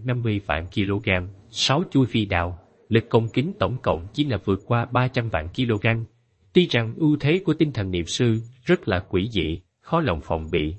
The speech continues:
nhưng mà sau khi đạt tới cao cấp chiến thần đỉnh phong, thì lực công kích thuần túy cũng đã đạt tới mức không thể tưởng tượng nổi. Có thể nói là lực công kích bình thường,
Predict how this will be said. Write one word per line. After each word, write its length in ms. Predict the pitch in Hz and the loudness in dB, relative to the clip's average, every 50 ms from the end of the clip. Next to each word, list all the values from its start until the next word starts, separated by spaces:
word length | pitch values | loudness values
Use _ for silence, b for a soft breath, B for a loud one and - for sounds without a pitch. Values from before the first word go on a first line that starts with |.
| - _ _ _ _ | -12 _ _ _ _
nhưng 240 | 143 165 170 160 | 0 0 2 2
mà 260 | 120 87 76 73 80 - - _ _ _ _ | 0 -2 -2 -4 -6 -8 -12 _ _ _ _
sau 240 | - - - 165 156 | -6 -2 2 2 2
khi 180 | 156 - 156 139 | 4 2 2 2
đạt 260 | 120 98 98 - - | 4 2 0 0 0
tới 240 | 139 147 165 175 - - | 0 0 0 -2 -2 0
cao 160 | 131 123 123 | 0 0 2
cấp 180 | 113 - 175 170 - | 0 -2 -4 -4 -2
chiến 180 | - 160 175 175 | -4 -2 -2 -2
thần 220 | - 107 95 87 | -2 -4 -4 -2
đỉnh 180 | 80 92 87 131 | -4 -4 -6 -6
phong, 300 | 123 - 131 123 123 123 117 - _ _ _ _ _ _ _ | -4 -2 -2 0 0 -4 -6 -10 _ _ _ _ _ _ _
thì 140 | - 131 117 | 2 2 2
lực 160 | 110 117 - | 2 0 2
công 160 | - 147 139 135 | 0 0 0 2
kích 140 | - 139 202 - | 0 -2 -2 -2
thuần 180 | - 113 98 98 - | -2 -2 -2 -2 0
túy 240 | - 127 127 165 196 | 2 2 2 2 0
cũng 180 | - 123 117 120 | 0 -2 -2 -2
đã 100 | 117 123 | -4 -4
đạt 220 | 123 98 82 85 - - | -2 -2 -4 -4 0 -2
tới 100 | 135 143 | -2 0
mức 240 | 170 190 202 - - | 0 -2 -2 -4 -10
không 240 | - - 143 135 120 | -6 -4 -4 -2 0
thể 160 | 127 127 127 | 0 0 0
tưởng 260 | - - 113 143 147 | 0 0 -2 -2 0
tượng 220 | - 92 90 92 | -2 -2 -2 -2
nổi. 300 | 87 85 78 87 143 180 170 - _ _ _ _ _ | -4 -2 -2 -2 -4 -6 -10 -12 _ _ _ _ _
Có 100 | - 196 | -4 -2
thể 160 | 180 - - | 0 0 0
nói 240 | 127 131 127 151 185 185 | 0 0 0 -2 -2 -2
là 120 | 120 98 | -2 -2
lực 240 | 92 87 90 98 - | -2 0 -2 -4 0
công 200 | - 120 113 113 | 0 0 0 0
kích 220 | - 185 190 - - | 0 -2 -2 0 0
bình 200 | 110 104 101 98 | -2 -2 -2 -4
thường, 300 | - 104 98 98 95 | 0 0 0 0 0